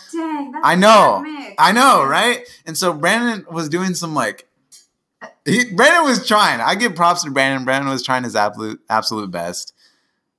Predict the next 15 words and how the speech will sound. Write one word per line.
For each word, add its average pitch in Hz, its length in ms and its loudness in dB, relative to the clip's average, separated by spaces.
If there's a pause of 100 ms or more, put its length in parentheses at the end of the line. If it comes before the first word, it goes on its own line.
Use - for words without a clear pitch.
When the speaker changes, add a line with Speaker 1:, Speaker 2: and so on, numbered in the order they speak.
(100)
Speaker 2:
He 139 100 0
was 135 120 0
doing 113 280 -4
something, 104 440 -6
but 92 360 -6
the 120 160 -2
way 127 160 2
he 139 140 -6
ho-, - 420 -18
held 113 340 -8
her 104 140 -10
hand 104 240 -12
was 101 100 -18
just - 160 -18
like, 101 180 -20